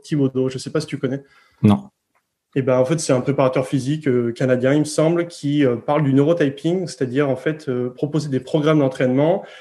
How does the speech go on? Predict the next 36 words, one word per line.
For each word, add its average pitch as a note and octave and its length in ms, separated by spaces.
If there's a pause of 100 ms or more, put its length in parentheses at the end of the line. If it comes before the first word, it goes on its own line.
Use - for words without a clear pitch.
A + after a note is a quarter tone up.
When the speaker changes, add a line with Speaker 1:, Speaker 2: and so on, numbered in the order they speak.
(120)
Speaker 1:
adaptés, D#3 880
euh, B2+ 480
à, B2+ 380
au C#3 180
fonctionnement D#3+ 540
de F3 80
ton D#3+ 80
cerveau. C3 420
On B2+ 140
a A2+ 60
tous A2+ 80
Speaker 2:
D'accord. A2+ 180
Speaker 1:
un - 20
cerveau C3 320
qui D3+ 140
fonctionne C#3 320
différemment, C3 560
du C#3 160
moins C#3+ 220
dans B2+ 160
le, A#2 200 (380)
dans B2+ 120
l'aspect, B2 460
euh, B2+ 80
personnalité, C3+ 560
entre C#3+ 180
guillemets. C#3+ 460
Et C#3+ 80
du B2 80
coup, F#3 120
c'est D3+ 120
de C3 80
proposer D#3 480
des B2 160
programmes D#3 600
alimentaires C3 500